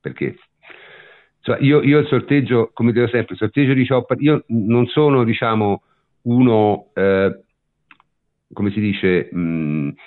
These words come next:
sicuro della onestà e della buona fede di chi comanda l'uefa,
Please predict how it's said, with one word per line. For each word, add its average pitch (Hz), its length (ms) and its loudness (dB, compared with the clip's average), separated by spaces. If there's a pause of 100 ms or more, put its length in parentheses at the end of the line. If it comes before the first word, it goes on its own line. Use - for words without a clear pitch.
(720)
sicuro 120 680 2
della 104 540 0
onestà 107 420 -2
e 107 60 -4
della 101 180 0
buona 101 240 0
fede 104 460 0
di 98 120 0
chi 98 200 -2
comanda 95 380 -2
l'uefa, 98 500 -2